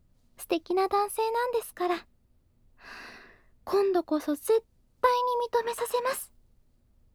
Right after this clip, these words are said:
まあ、もしもの時は実力行使に出るだけですし。この一年間、たゆまず鍛えた剣の腕、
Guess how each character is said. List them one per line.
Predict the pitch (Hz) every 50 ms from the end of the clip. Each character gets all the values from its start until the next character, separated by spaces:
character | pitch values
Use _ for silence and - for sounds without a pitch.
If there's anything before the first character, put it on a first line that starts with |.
| _ _ _ _ _ _ _ _ _ _ _ _ _ _ _ _ _ _ _ _ _ -
ま | 185 185 190 220 233 254
あ、 | - - - _ _ _ _ _ _ _ _ _ _ _ _ _ _ _ _ _ _ _ _ _
も | - 302 330
し | - - 392 403
も | 381 359 320
の | 294 269 -
時 | - 262 - - - 240
は | 226 214 214 214 - - - - _ _ _ _ _ _ _ _ _ _ _ _
実 | - - 180 - - 214 220
力 | 254 294 285 - - -
行 | - 359 370 370
使 | - - 240
に | 208 175 156 -
出 | 226 269
る | - 302 254
だ | 185 170 -
け | - 294 339
で | - 466 -
す | - 311 294
し。 | - - - 302 302 - - _ _ _ _ _ _ _ _ _ _ _ _ _ _ _ _ _ _ _ _ - - - - - - - _ _ _ _ _ _ _ _ _ _ _ _ _ _ _ _ -
こ | - 233
の | 233 262 269
一 | 277 - - - - 294
年 | 294 294 302
間、 | - - - 226 240 233 233 - - - - - _ _ _ _ _ _ _ _
た | - 185 185
ゆ | 190 226 262
ま | 262 277 285
ず | 262 - 185
鍛 | - - - - - - 262 277
え | 285 -
た | - 190 185 - _
剣 | - - 330 370 427 440
の | 403 285 220 214 220
腕、 | - 311 359